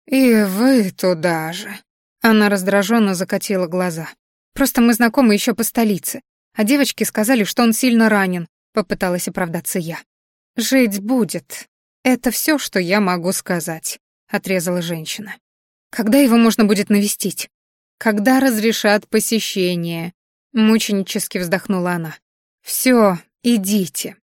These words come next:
Занятие начинается через десять минут. А вам нельзя бежать". С этими словами она практически вытолкнула меня из лекарни.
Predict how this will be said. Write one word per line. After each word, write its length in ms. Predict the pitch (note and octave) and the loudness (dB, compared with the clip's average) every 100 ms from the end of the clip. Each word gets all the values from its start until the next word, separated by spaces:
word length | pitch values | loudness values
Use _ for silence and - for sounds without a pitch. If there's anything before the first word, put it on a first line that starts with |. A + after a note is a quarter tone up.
| _ | _
Занятие 680 | A3 A3 A3 B3+ C#4+ - F#3+ | -2 2 4 2 2 0 0
начинается 720 | F#3 F#3+ G3+ F#3 F3+ F3+ - | 0 -4 -2 -2 -2 -2 -6
через 340 | F3+ - F#3+ E3+ | -4 -2 -2 -2
десять 420 | F#3+ B3 C4 A3 | 0 0 0 0
минут. 480 | A#3 F#3+ D#3+ D#3 - _ _ _ - | 2 2 -2 -10 -18 _ _ _ 0
А 160 | A#3+ | 2
вам 320 | A#3 B3+ A#3+ | 4 4 4
нельзя 500 | B3 B3+ A3+ A#3+ A#3+ | 4 2 2 2 2
бежать". 640 | E3 E3 D#3 D#3 D3+ - - _ _ _ | 2 -4 -6 -8 -8 -14 -18 _ _ _
С 140 | - A#3+ | -2 0
этими 240 | A3 G#3+ | 2 2
словами 500 | G3+ A3 A#3 C#4+ G#3+ | 2 0 2 2 2
она 240 | G3+ C4 | 4 2
практически 760 | C4 B3 B3 - B3 - A3 A#3 | 0 -2 -4 -4 -4 -4 -4 -4
вытолкнула 840 | G3+ A#3+ D4 G3+ F#3 G3 F#3+ F#3 | -2 -2 -2 -2 -2 -2 -2 0
меня 320 | F#3 F#3 F#3 | -2 -2 -2
из 100 | F3+ F3 | -4 -6
лекарни. 580 | F3+ F3+ D#3+ D3+ A3 | -8 -8 -8 -10 -20